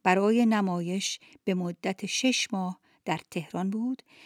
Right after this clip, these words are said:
و در بخش ایران باستان در موزهٔ ملی ایران به نمایش گذاشته شد. در این مدت حدود یک میلیون نفر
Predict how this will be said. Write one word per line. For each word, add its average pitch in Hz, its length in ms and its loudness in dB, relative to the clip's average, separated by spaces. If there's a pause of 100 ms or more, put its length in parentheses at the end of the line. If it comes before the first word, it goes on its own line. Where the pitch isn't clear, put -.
(140)
و 196 80 0
در 185 180 2
بخش 214 360 2
ایران 190 560 2
باستان 170 680 -2 (280)
در 185 180 2
موزهٔ 196 440 2
ملی 202 440 2
ایران 180 460 -2 (240)
به 196 100 -2
نمایش 180 720 -4 (260)
گذاشته 151 520 -10
شد. - 280 -20 (880)
در 170 120 4
این 160 160 -2
مدت 196 460 -8 (260)
حدود 208 360 0
یک 214 380 0
میلیون 185 320 -2
نفر 185 440 -4